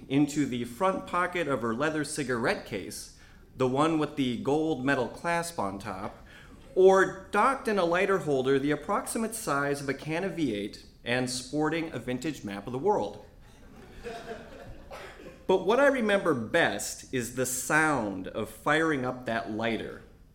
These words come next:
the snap of the metal turning mechanism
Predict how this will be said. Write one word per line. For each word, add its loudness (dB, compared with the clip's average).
the -4
snap -2
of -6
the 0
metal 2
turning 0
mechanism -4